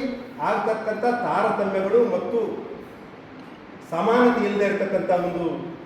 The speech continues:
ಉದ್ದೇಶವನ್ನು ಮನಗಂಡು ಸಾಮಾಜಿಕವಾಗಿ, ಆರ್ಥಿಕವಾಗಿ, ರಾಜಕೀಯವಾಗಿ ಈ ಒಂದು ಜಾತಿಗಳನ್ನ ಮೇಲೆ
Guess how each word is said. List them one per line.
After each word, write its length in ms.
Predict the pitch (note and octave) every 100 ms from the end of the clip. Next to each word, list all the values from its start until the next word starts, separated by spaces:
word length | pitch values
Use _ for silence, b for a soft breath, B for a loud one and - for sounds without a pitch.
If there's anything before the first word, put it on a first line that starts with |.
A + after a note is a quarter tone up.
| - - - - - - - D3+
ಉದ್ದೇಶವನ್ನು 640 | D3 A#3 A3+ A3 F#3 D#3+ D3
ಮನಗಂಡು 380 | D3 C3 C#3 - - - - - - - - - - -
ಸಾಮಾಜಿಕವಾಗಿ, 880 | E3 A3 A#3 A3 G#3+ G#3+ G#3 G3 B3 - F3
ಆರ್ಥಿಕವಾಗಿ, 600 | - - G#3+ G3 F#3 G3 F3
ರಾಜಕೀಯವಾಗಿ 680 | E3 F#3+ G#3 G3 F3+ F3 F3 F3+
ಈ 40 | G3+ F#3+
ಒಂದು 200 | F#3+ F#3 D#3 - - - - - - - - - - - - E3+
ಜಾತಿಗಳನ್ನ 600 | G3+ A#3+ A#3+ A3 G3+ F#3 E3+
ಮೇಲೆ 180 | A3+